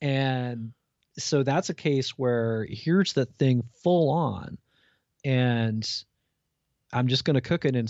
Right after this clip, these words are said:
a simple way properly. Again, we're going back to technique. So if it was rabbit, say, "Ah, well, hell, man, I'm just gonna make you some buttermilk fried rabbit, and you're gonna eat it, and you're gonna love it."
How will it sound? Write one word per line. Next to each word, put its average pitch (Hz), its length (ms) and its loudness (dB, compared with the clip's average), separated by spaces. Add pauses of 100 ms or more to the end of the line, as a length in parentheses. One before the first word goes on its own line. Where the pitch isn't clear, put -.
a 117 100 -4
simple 139 440 0
way 120 360 0
properly. 120 640 -2
Again, 135 240 0
we're 117 80 -2
going 117 200 -2
back 104 160 -4
to - 80 -18
technique. 107 520 -8 (520)
So 131 420 2
if 127 260 -6
it 135 140 -2
was 131 340 -2
rabbit, 120 580 -2
say, - 440 -6 (340)
"Ah, - 220 -4
well, 151 200 2
hell, 185 220 4
man, 147 220 -2
I'm 160 100 0
just 165 180 -2
gonna 160 140 2
make 139 200 2
you 156 60 -6
some 139 120 0
buttermilk 127 380 2
fried 113 280 -2
rabbit, 101 280 -8 (840)
and 107 160 0
you're 107 120 4
gonna 110 120 4
eat 110 180 2
it, 117 60 4
and 113 100 -2
you're 107 100 -2
gonna 101 120 -4
love 69 200 -6
it." - 100 -12